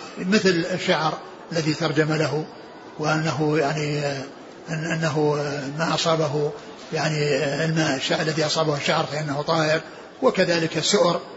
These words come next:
أنه يعني يكون طاهراً، وهذا غير واضح، بل أنه لا فرق بين سؤر الكلب إذا أكل يعني طعاما من، في إناء أو ولغ في إناء فيه ماء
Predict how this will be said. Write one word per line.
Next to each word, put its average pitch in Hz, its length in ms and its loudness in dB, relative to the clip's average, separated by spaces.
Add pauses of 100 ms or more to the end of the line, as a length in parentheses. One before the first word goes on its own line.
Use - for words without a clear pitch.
(360)
أنه 156 360 2
يعني 151 280 2
يكون 156 300 0
طاهراً، 160 540 4 (380)
وهذا 240 280 6
غير 208 220 6
واضح، 147 360 4 (520)
بل 170 280 2
أنه 165 460 2
لا 220 120 8
فرق 202 280 4
بين 160 300 2
سؤر 185 240 2
الكلب 160 600 2 (540)
إذا 151 500 2
أكل 170 320 2 (800)
يعني 139 600 0
طعاما 156 640 4 (580)
من، 156 460 0
في 151 280 2
إناء 151 420 4 (480)
أو 170 300 4 (140)
ولغ 170 440 6
في 156 380 0
إناء 160 580 2 (500)
فيه 147 300 2
ماء 160 300 4